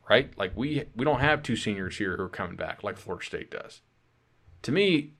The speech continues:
like, if I had to make an objective choice here, if I was, if I was Roche and I was presented with these two schools at this point in time, I'm picking Miami for my one final year, and I don't think it, it's, it's a tough decision,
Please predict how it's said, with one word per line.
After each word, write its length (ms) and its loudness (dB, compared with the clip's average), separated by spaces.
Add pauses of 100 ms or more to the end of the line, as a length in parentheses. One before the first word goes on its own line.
(160)
like, 140 4
if 80 6
I 100 8
had 120 8
to 60 6
make 160 6
an 80 2
objective 440 4
choice 300 2
here, 320 2 (440)
if 140 0
I 100 12
was, 320 8
if 120 -2
I 80 10
was 140 10
Roche 260 6
and 840 0
I 60 10
was 100 6
presented 340 4
with 100 2
these 180 0
two 160 2
schools 460 2
at 100 -4
this 120 -6
point 260 0
in 40 -18
time, 360 2 (440)
I'm 200 8
picking 380 2
Miami 560 0
for 140 -2
my 160 6
one 260 6
final 300 6
year, 180 0
and 140 0
I 80 4
don't 300 4
think 180 0
it, 160 0
it's, 340 -2
it's 160 -6
a 40 -8
tough 240 6
decision, 400 2